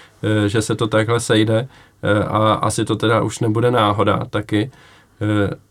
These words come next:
a oproti tomu doma, eh, neř-, neříkám, že inkasujeme úplně pravidelně, ale rozhodně inkasujeme doma častěji než venku a jsou ty zápasy pro nás, eh, řekněme, častěji těžší,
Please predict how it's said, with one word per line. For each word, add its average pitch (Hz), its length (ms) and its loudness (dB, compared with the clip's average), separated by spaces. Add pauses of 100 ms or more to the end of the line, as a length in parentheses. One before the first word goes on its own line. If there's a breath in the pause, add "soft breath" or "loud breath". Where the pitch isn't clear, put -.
a 107 120 4
oproti 120 420 2
tomu 131 500 4 (260)
doma, 123 640 4 (360 soft breath)
eh, 107 500 0 (140)
neř-, 110 260 0
neříkám, 113 500 0
že 127 80 -2
inkasujeme 120 580 0
úplně 123 300 0
pravidelně, 117 760 2
ale 117 200 2
rozhodně 120 340 -2
inkasujeme 120 600 0
doma 123 200 0
častěji 110 440 -2
než 131 160 -2
venku 110 440 0 (340 loud breath)
a - 60 -6
jsou 120 200 0
ty 131 120 2
zápasy 123 440 2
pro 127 180 0
nás, 127 460 2
eh, 123 40 0 (1120 soft breath)
řekněme, 120 520 -2
častěji 135 540 2
těžší, 131 640 0